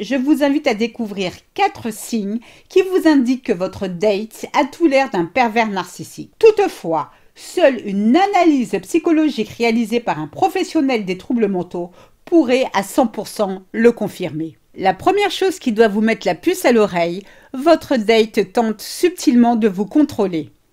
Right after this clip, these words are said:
Le pervers narcissique dispose d'une multitude de façons pour exercer son emprise sur vous. Ce qui fait sa force est la subtilité dont il fait preuve. Prenons un exemple. Vous vous rendez à votre premier rendez-vous, il suggère subtilement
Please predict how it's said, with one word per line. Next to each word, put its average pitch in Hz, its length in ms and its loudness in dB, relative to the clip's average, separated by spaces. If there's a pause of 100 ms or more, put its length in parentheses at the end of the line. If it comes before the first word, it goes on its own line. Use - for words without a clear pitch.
(300)
Le 180 160 -2
pervers 339 420 2
narcissique 226 720 -6
dispose 247 480 -2
d'une 220 240 6
multitude 392 640 0
de 220 100 6
façons 190 460 -4 (320)
pour 277 180 2
exercer 262 480 2
son 240 220 0
emprise 214 380 -2
sur 185 200 -4
vous. 147 300 -12 (200)
Ce - 180 2
qui 392 180 6
fait 370 180 -4
sa 285 200 0
force 277 600 -2
est 220 100 2
la 220 120 2
subtilité 294 800 2
dont 240 140 -2
il 294 180 -4
fait 170 160 -6
preuve. 143 320 -14 (380)
Prenons 427 440 2
un 277 120 4
exemple. 165 600 -8 (340)
Vous 247 120 0
vous 370 140 4
rendez 427 300 4
à 381 40 0
votre 233 260 0
premier 208 360 -2
rendez-vous, 185 560 0 (540)
il 269 140 0
suggère 277 800 -2
subtilement 202 760 0